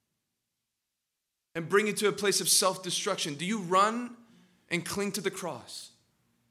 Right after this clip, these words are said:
What is your source of defense?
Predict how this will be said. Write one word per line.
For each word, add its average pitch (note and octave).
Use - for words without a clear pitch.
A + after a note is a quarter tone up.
What F#3
is A#3
your A#3
source G#3+
of D#3
defense? -